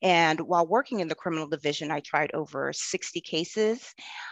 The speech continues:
Um, but I've also resolved cases in mental health court, community court, and domestic violence court. My awareness for how criminal cases also impacts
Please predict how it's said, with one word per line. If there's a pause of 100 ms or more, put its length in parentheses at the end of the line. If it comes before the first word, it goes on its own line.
(100)
Um,
but
I've
also
resolved
cases
in (220)
mental
health
court,
community
court, (420)
and
domestic
violence
court. (640)
My
awareness
for
how
criminal
cases
also
impacts